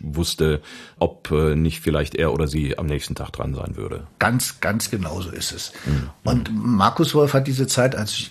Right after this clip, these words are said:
Speaker 2: Kind, als Jugendlicher erlebt. Er ging dort zur Schule, später ging er dann zu einer Hochschule für Flugzeugbau und auf eine Parteischule. Und das kann man sagen, es war eine Kaderschmiede.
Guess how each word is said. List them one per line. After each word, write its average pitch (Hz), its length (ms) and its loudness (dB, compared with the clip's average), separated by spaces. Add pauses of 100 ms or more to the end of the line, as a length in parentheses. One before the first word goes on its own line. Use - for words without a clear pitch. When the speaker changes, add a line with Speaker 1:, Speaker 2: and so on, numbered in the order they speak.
Speaker 2:
Kind, 156 280 4
als - 180 0
Jugendlicher 165 720 4
erlebt. 151 500 2
Er 117 80 4
ging 131 320 4
dort 127 220 2
zur 92 200 -2
Schule, 175 520 4
später - 580 0
ging 123 180 2
er 117 100 4
dann 110 200 2
zu 110 140 -2
einer 98 200 2
Hochschule 120 440 0
für 82 200 -4
Flugzeugbau 160 1200 4
und 147 360 4
auf 131 140 -4
eine 120 160 2
Parteischule. 95 960 0
Und 120 140 2
das - 260 -4
kann - 160 2
man 120 100 4
sagen, 110 300 2
es - 200 -6 (200)
war 90 220 0
eine 110 260 2 (540)
Kaderschmiede. - 1400 0